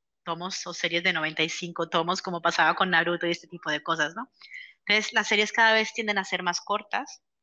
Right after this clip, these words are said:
Em, y yo creo que eso es un punto a favor. Más adelante, cuando hagamos la ronda de preguntas y todo esto, quiero escuchar vuestras opiniones, pero creo que es un punto a favor que las series no sean tan largas.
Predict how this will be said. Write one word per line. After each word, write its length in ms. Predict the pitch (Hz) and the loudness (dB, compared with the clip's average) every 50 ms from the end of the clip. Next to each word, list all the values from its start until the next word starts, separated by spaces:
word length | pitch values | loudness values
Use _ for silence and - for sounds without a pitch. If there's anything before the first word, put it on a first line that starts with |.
| _ _ _ _ _ _ _ _ _ _ | _ _ _ _ _ _ _ _ _ _
Em, 1000 | - 180 180 180 175 175 170 170 165 165 165 165 160 165 160 156 160 170 160 165 _ _ _ _ _ _ _ _ _ _ _ | 0 2 2 4 4 4 2 2 0 -2 -4 -8 -10 -10 -10 -10 -12 -14 -18 -20 _ _ _ _ _ _ _ _ _ _ _
y 60 | - | -6
yo 100 | 196 - | -4 -2
creo 140 | - 220 214 | -2 -2 0
que 60 | 233 | 0
eso 80 | 220 202 | 0 -2
es 60 | 202 220 | -2 -2
un 100 | 214 202 | -4 -2
punto 220 | - 220 208 220 | -2 0 2 0
a 40 | 202 | 2
favor. 460 | - - 180 180 214 247 262 240 - | 4 2 2 4 4 2 2 0 -2
Más 220 | - 180 175 - 208 | -2 -2 0 2 2
adelante, 320 | 196 190 185 175 175 180 | 2 4 2 2 2 0
cuando 200 | 175 190 185 180 | -2 0 2 2
hagamos 320 | 175 170 175 180 180 - - | 2 0 0 -4 -6 -2 0
la 200 | 190 175 170 165 | 2 4 4 2
ronda 300 | - 165 170 165 165 170 | 2 -2 -2 -2 -2 -2
de 100 | 175 175 | -2 -2
preguntas 640 | - 170 165 170 175 180 175 - 175 175 170 - - - | -4 -6 -6 -6 -8 -10 -6 -4 -4 -4 -4 -4 -8 -8
y 240 | 170 165 170 165 | -8 -8 -8 -8
todo 220 | 165 165 160 160 160 | -8 -6 -4 -2 -2
esto, 420 | 160 160 160 - - 156 165 - - - - - - - _ _ _ _ _ | -2 -2 -2 -4 -4 -8 -12 -12 -12 -14 -14 -14 -14 -16 _ _ _ _ _
quiero 160 | - 175 170 175 | -2 0 0 0
escuchar 340 | - - 185 - - 170 | 0 0 0 0 0 2
vuestras 280 | 165 175 165 - 170 - | 2 2 2 2 0 -2
opiniones, 460 | 175 - 165 165 170 175 196 226 - | -2 -2 0 2 2 2 2 2 0
pero 160 | - 202 190 185 | 0 0 2 2
creo 120 | 196 202 | 2 0
que 60 | - | 0
es 80 | 220 - | 0 -2
un 80 | 240 214 | -2 -2
punto 200 | 226 226 208 226 | 0 0 0 2
a 40 | |
favor 240 | 220 208 190 196 208 - | 4 4 4 4 4 4
que 80 | 214 | 2
las 120 | 202 190 - | 0 2 2
series 180 | 190 180 185 | 2 0 2
no 80 | 190 - | 0 0
sean 220 | - 185 170 170 | 2 2 2 2
tan 180 | - 165 165 160 | 2 0 2 4
largas. 460 | 156 151 156 151 - - - - - | 2 2 2 0 -2 -4 -4 -6 -10